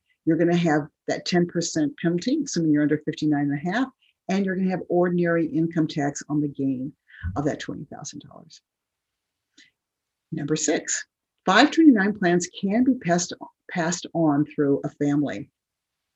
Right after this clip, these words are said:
So I've had a couple of clients where when they put all their kids through school, they got to the end, and guess what? They still had money in their five twenty-nine plans. In fact, this has happened to me twice. I've had two clients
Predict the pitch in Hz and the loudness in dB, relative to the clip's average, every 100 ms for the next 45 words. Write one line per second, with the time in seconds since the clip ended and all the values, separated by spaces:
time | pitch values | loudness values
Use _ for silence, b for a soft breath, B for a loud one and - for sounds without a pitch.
0 | _ _ _ _ - - 214 180 - B | _ _ _ _ -20 -2 4 4 2 B
1 | B B B 196 240 208 - 285 415 403 | B B B 0 4 2 2 4 4 2
2 | 202 160 170 175 - _ _ 185 180 175 | 2 4 4 0 -8 _ _ 4 6 8
3 | 180 170 214 - 202 262 254 - 185 - | 6 4 0 0 2 4 4 2 -2 0
4 | 165 165 - 151 190 254 156 156 151 - | -2 -2 2 4 4 4 2 2 0 0
5 | 160 151 151 220 294 - - 185 185 190 | 0 2 4 8 8 6 -2 0 2 2
6 | 185 170 165 - 247 320 - _ _ _ | 0 2 2 0 0 0 -4 _ _ _
7 | b b b _ _ _ _ _ - 180 | b b b _ _ _ _ _ -2 -2
8 | - 233 240 208 254 277 - 160 170 170 | 0 0 0 2 4 4 2 2 2 2
9 | 165 180 - 208 208 220 269 254 - - | 0 0 -2 -6 -4 -2 -2 0 -4 -4
10 | - - 175 190 185 247 262 247 208 190 | -8 -6 -2 -2 2 2 2 2 0 0
11 | 190 180 196 - - 208 285 302 - - | 0 -2 -4 -8 -10 -2 2 2 -2 -8
12 | _ _ 185 185 196 - - 294 311 - | _ _ -6 -2 -2 -2 4 6 6 0
13 | 156 143 156 - | -2 0 0 -4